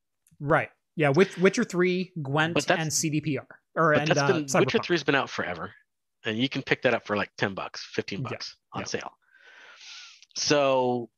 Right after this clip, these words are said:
Speaker 2: uh, I, I mean, <sighs> is it really worth a million dollars? I mean, I
Speaker 1: Right.
Speaker 2: guess the biggest concern is probably Cyberpunk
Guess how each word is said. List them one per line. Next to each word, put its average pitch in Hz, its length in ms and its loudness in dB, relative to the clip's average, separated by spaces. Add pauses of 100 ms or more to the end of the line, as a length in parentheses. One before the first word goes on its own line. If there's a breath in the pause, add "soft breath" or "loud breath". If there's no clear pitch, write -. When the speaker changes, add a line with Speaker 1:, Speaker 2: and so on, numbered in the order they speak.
(220)
Speaker 2:
uh, - 40 -10 (680)
I, - 140 -14 (300)
I 131 40 0
mean, 135 300 0 (280 loud breath)
<sighs> - 280 -8
is - 120 -2
it 139 100 0
really 120 200 0
worth 139 240 -2
a 151 40 -2
million 143 240 0
dollars? 247 400 -2 (100)
I 135 60 2
mean, 147 140 2
I 151 40 4
Speaker 1:
Right. 160 80 0
Speaker 2:
guess 214 140 2
the 185 100 -2
biggest 170 300 0
concern 135 280 0
is 117 80 -2
probably 143 260 2
Cyberpunk 117 480 -2